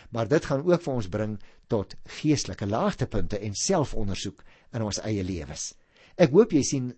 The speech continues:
saam met my uit na die avontuur wat vir ons o-, voorlê, al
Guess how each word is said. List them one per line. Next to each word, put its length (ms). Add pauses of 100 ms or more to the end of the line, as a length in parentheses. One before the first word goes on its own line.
saam 380
met 100
my 140
uit 180
na 140
die 80
avontuur 560
wat 160
vir 80
ons 160
o-, 240
voorlê, 400 (340)
al 160